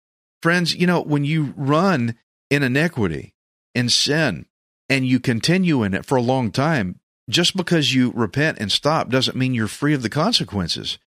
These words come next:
There's a lot of damage that Saul did. There's a lot of damage my friend did to his body in the drugs. And even though he stopped and stayed clean for a long while, that doesn't mean the consequences are over.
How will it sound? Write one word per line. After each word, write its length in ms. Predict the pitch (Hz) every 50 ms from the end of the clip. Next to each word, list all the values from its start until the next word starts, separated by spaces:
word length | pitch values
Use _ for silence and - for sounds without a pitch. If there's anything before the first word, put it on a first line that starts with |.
| _ _ _ _ _
There's 280 | 139 147 175 220 214 190
a 80 | 175
lot 260 | 151 143 139 156 208
of 160 | 214 185 127 104
damage 400 | 139 151 202 226 208 139 110 117 107
that 100 | 104 87
Saul 320 | - - 127 104 98 90
did. 360 | 78 - 90 80 67 67 - - _ _ _ _ _ _ _ _ _ _
There's 160 | 143 156 160
a 60 | 180 170
lot 220 | 160 156 156 156
of 80 | 139 107
damage 400 | 131 127 139 156 165 139 117 120
my 120 | 113 113
friend 300 | 110 - 135 139 135 123
did 160 | 120 120 120
to 120 | 113 113 107
his 120 | 101 90
body 460 | 92 123 135 147 196 226 143 147 143 - _ _ _ _ _ _
in 140 | - 123 123
the 80 | 127 127
drugs. 480 | 110 120 143 165 214 160 98 82 -
And 120 | 101 - -
even 200 | 135 156 180 185
though 140 | 180 170 147
he 160 | 120 131 123
stopped 500 | - - - 170 165 170 156 - - 120
and 100 | 104 -
stayed 360 | - - - 127 127 131 127
clean 320 | 117 123 147 180 202 185
for 120 | - - 101
a 60 | 95
long 340 | 95 104 107 110 110 110 107
while, 480 | 117 131 170 233 208 143 120 127 143 - _ _ _ _ _ _ _ _
that 160 | 120 135 143
doesn't 300 | 151 160 165 151 156 -
mean 200 | 120 143 160 170
the 80 | 139 117
consequences 840 | - - 135 143 160 - 143 113 - 135 135 131 - 110 107 101
are 140 | 117 110 107 - _
over. 600 | 139 143 160 165 151 135 117 98 85 67 64 -